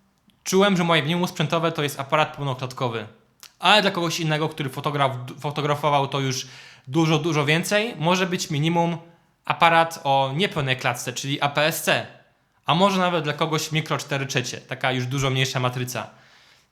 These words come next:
To samo z obiektywem. Dla kogoś może być minimum jeden osiem obiektyw, dla kogoś dwa osiem, a może dla kogoś jeden zero. Nie wiem, naprawdę zależy dużo,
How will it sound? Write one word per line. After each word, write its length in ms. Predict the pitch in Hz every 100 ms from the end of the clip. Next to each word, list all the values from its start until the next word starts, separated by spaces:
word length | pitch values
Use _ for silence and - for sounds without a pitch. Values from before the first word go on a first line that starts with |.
| _
To 100 | -
samo 240 | 156 202 196
z 80 | 185
obiektywem. 500 | 175 - 156 135 120
Dla 100 | 123
kogoś 280 | 175 170
może 200 | 170 156
być 200 | 156 151
minimum 420 | 170 160 151 135 123
jeden 300 | 143 147 143
osiem 260 | 156 180 175
obiektyw, 540 | 180 175 202 196 - - - 143
dla 120 | 143
kogoś 280 | 151 143 120
dwa 160 | 147
osiem, 440 | 165 165 185 180 170 - _ _
a 80 | -
może 200 | 160 151
dla 80 | 147
kogoś 260 | 151 151
jeden 200 | 147 139
zero. 300 | 143 135 110 135
Nie 160 | 170
wiem, 160 | 143 117
naprawdę 380 | 139 170 170 170
zależy 300 | 165 160 147
dużo, 560 | 139 190 175 190 196